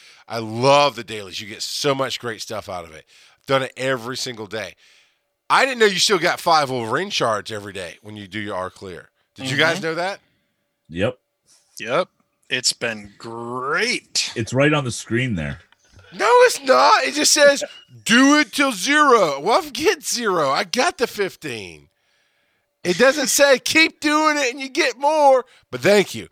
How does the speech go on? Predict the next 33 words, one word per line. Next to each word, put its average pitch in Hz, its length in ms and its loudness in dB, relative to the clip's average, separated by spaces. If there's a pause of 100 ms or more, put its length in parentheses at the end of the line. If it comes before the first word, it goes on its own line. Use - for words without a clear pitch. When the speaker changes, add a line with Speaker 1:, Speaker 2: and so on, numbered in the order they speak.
(240)
Speaker 1:
Thank 139 500 0
you 151 120 -4
for 147 120 -12
giving 131 240 -10
me 113 120 -10
more. 95 420 -10 (100)
I 104 100 -10
love, 113 500 -2
I 104 100 -10
love 104 340 -8
the 104 60 -14
Wolverine. 85 600 -14 (140)
Speaker 2:
Yeah. 180 420 -2 (140)
If 214 240 -2
I 214 160 2
can 226 200 -2
just 175 280 -2
praise 147 400 -4
that, 156 340 -2
thank 170 500 -6
you 143 160 -6
so 143 340 0
much - 580 -4 (160)
for 160 220 -6
letting 156 300 -2
that 156 180 -2
continue, 160 560 -6
because 127 480 -6
it 185 300 -8
is 147 320 -4
the 139 260 -2
best. - 500 -2 (540)
Um, 123 520 -6